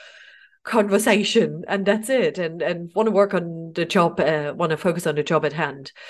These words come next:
But what you can do is you can work with your nonverbal expression. That's the key. So am I demonstrating in my facial expression that I'm tense, that I'm angry, that I've had enough?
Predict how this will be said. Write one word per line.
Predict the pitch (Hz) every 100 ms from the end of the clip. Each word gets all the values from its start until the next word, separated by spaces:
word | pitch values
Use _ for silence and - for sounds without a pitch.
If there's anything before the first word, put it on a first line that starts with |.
| - - - _ _ -
But | 180
what | 202 247
you | 269
can | 233 208
do | 220
is | 208 202
you |
can | 185 175
work | 196 202
with | 190
your | 175
nonverbal | 170 170 165 156 151 147
expression. | - - 143 - 135 - _ _
That's | 156 175 170
the | -
key. | 165 - 139 - - _ - - - - _ -
So | - 196
am | 190 240
I |
demonstrating | 214 208 214 214 208 156 156 160
in | 165
my | 156
facial | 202 196 196 196
expression | 175 - 180 -
that | 151
I'm | 147 151
tense, | - 233 247 220
that | 156
I'm | 151 151
angry, | 208 233 226 208 196 196 185
that | 180 156 151 - -
I've | 156 160
had | 175 160
enough? | 156 311 - -